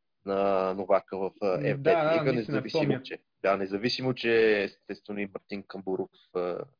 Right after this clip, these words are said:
Speaker 1: се присъедини към отбора. За него споменахме вече какво е мнението ни, но лично според мен наистина Галин Иванов е с, а, реш-, с решаващия принос за положителните резултати на отбора си до момента.
Speaker 2: Добре, да те попитам,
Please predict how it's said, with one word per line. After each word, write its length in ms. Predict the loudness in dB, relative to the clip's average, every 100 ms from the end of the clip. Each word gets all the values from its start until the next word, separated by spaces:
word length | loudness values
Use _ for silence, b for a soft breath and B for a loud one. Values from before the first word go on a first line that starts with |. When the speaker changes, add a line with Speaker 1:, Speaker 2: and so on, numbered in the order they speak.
| _
Speaker 1:
се 160 | -10 -6
присъедини 400 | -6 -8 -12 -8
към 160 | -6 -8
отбора. 460 | -4 -2 -2 -2
За 240 | -6 -10 -6
него 380 | -6 -4 -8 -10
споменахме 500 | -12 -6 -4 -6 -8
вече 240 | -12 -14 -20 -20 -20
какво 240 | _ -4
е 20 |
мнението 520 | -4 -6 -8 -12 -10
ни, 140 | -8 -6
но 280 | -6 -6 -8 b b b -6
лично 200 | -6 -8
според 340 | -4 0 0
мен 140 | 0 -4
наистина 340 | -10 -10 -8
Галин 300 | -4 -4 -4
Иванов 360 | -4 -6 -6 -6
е 220 | -4 -4 -4
с, 320 | -10 -10 -2
а, 420 | -2 0 0 0
реш-, 140 | -4 -8
с 100 | -10
решаващия 580 | -2 4 4 2 -4 0
принос 280 | -2 -2 -6
за 640 | -2 2 6 6 4 2 -6 _ _ -12
положителните 800 | -8 -8 -8 -8 -8 -4 -4 -2
резултати 560 | -4 -4 -6 -6 -10
на 400 | -8 -4 -4 -6 -12
отбора 320 | -14 -6 -6
си 140 | -6 -12
до 80 | -10
момента. 340 | -8 -10 -12 _
Speaker 2:
Добре, 320 | -2 2 2
да 60 | 2
те 100 | -4
попитам, 360 | -6 -6 -6